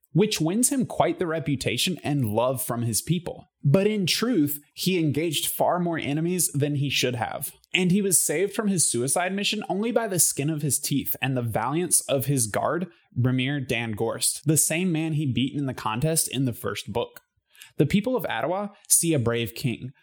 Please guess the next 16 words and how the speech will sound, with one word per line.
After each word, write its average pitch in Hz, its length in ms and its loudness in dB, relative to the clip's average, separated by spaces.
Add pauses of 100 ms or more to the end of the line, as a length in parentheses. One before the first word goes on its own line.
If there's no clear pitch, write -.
(140)
but 143 260 2
Jezal 160 400 0
has 226 180 -2
to 165 80 -2
face 131 280 0
the 196 100 -4
fact 208 320 -4 (320)
that 139 120 2
he 156 120 2
nearly 151 380 0
died 117 360 0
from 107 140 -6
his 110 180 0
foolishness. - 760 -4 (200)
And 170 340 0
his 208 220 2